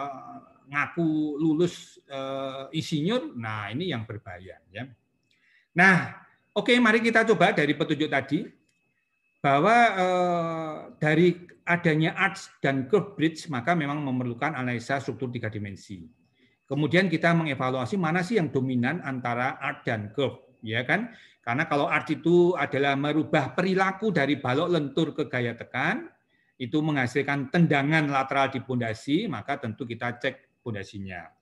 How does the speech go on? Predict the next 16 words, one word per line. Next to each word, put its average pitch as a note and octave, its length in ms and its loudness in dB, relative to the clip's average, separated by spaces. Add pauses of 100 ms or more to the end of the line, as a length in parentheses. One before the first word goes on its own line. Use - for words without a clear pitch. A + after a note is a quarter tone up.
(240)
Sedangkan D#3 480 0
kalau D3 320 0 (160)
per-, D3+ 560 -2
perilaku D3+ 640 0
curve, F3+ 480 2
ya, C3+ 240 -4 (640)
maka F3+ 320 2
akan F#3+ 160 2
terjadi D#3 320 2
momen D#3+ 320 2
lentur D3 420 2
dan D#3+ 220 4
momen E3+ 240 2
torsi A#3+ 400 -2
sekaligus, A3 800 -2
ya. E3 160 2